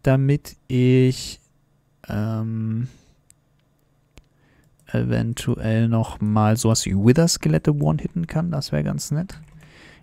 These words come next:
Und die überschüssigen Netherracks können wir rausschmeißen. Ich hab die jetzt einfach per Hand ein bisschen abgebuddelt, hab die Spitzhacke wieder repariert, dann im Anschluss und so weiter und so fort. Und dann würde ich jetzt sagen, ab zum entsprechenden Schmiedetisch. Schaufel.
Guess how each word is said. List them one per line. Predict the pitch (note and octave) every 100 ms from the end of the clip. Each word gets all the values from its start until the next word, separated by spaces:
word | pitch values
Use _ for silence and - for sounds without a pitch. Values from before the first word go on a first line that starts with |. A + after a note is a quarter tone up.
| -
Und | B2+
die | C3
überschüssigen | C3+ C#3 C3 B2
Netherracks | B2 B2 B2 -
können | A#2 G#2+
wir |
rausschmeißen. | F#2 - - - -
Ich | B2
hab | D#3
die | D3
jetzt | C3+
einfach | B2+ B2
per | A#2
Hand | C3
ein |
bisschen | C3 G#2+
abgebuddelt, | B2 - C#3 C3
hab | B2+
die |
Spitzhacke | A#2 - - B2+ -
wieder | A#2 A#2
repariert, | A2 A2 F#3 G3+ F#3
dann | E3
im | D#3+
Anschluss | D3+ D#3 D3+ C#3
und | C#3
so | A#2+
weiter | A#2 A2
und |
so | G2
fort. | - A#2+ B2+ - - - - -
Und | A#2+
dann | A#2
würde | A2+
ich |
jetzt | A2+ -
sagen, | A#2 B2 -
ab | D3 -
zum | - - C#3 C#3
entsprechenden | - B2 - A#2+ B2 C3 B2 A#2+ A2+ -
Schmiedetisch. | - C3 C3 D3 E3+ F3+ F3 A#3+ C4+ - - _ _ _ _ _ _ _ _ _ _ _ _
Schaufel. | - A2 A#2 E3 G#3+